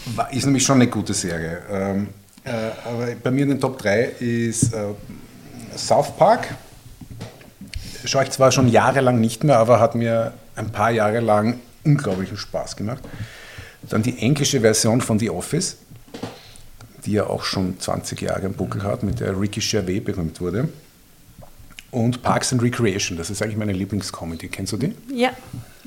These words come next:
Speaker 1: Also das ist, äh, da hab ich mich dann immer ganz happy gefühlt nach. Also das ist so eine Workplace-Comedy mit so einem Ensemble, wo wirklich jede Figur wirklich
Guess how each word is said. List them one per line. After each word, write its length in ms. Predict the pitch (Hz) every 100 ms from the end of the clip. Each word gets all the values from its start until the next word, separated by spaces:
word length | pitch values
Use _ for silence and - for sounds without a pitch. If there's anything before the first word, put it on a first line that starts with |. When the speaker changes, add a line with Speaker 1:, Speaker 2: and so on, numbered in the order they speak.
| - -
Speaker 1:
Also 120 | - 98
das 220 | 101 110
ist, 260 | 117 113 -
äh, 40 |
da 500 | 120 113 110 110 107 -
hab 160 | 104 104
ich 140 | 98
mich 120 | 95
dann 100 | -
immer 180 | 92 87
ganz 420 | 82 87 - - -
happy 260 | - - 92
gefühlt 420 | - - 90 -
nach. 240 | 82 80 90
Also 160 | 85
das 180 | 101 95
ist 120 | 101
so 60 | -
eine 220 | 95 95 95 - - - - - - - - _ -
Workplace-Comedy 1200 | - 95 101 - 107 107 107 - 101 104 101 107
mit 160 | 101 98
so 100 | 101
einem 220 | 98 98
Ensemble, 480 | 101 - 85 92 107
wo 120 | 101
wirklich 280 | 98 104 -
jede 380 | 92 98 107 110
Figur 600 | - - 92 98 101 95
wirklich 600 | 92 - 92 - -